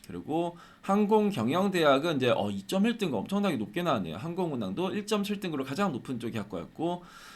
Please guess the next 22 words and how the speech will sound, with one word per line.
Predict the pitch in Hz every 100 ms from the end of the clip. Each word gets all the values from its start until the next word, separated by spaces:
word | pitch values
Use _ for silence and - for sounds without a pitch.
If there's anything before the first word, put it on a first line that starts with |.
| -
자율전공학부의 | - 143 208 220 214 202 202 196 196 185 170
이제 | 127 123
이학, | 95 117 147 180 123 -
사회 | - 208 214 202 175 135
이쪽에가 | 113 - 165 151 131 147
이점삼에 | 110 98 - 147 139 151 147
이점오 | 110 101 151 120 101 -
이렇게 | 135 139 135
나왔어요. | 98 90 87 - 78 - - - - - - -
학교장 | 202 254 247
추천 | 247 - 240
전형 | 226 220
같은 | 208 208 202
경우에는 | 190 185 165 139 143 147 123
작년엔 | 123 143 226 220 185
전교과가 | 123 127 226 226 196
들어갔잖아요. | 165 135 120 113 98 92
근데 | 151 139
여기가 | 123 160 175 165
발표하는 | 113 113 - 220 208
점수는 | 185 156 160 143
뭐냐면, | 101 98 95 131 170 117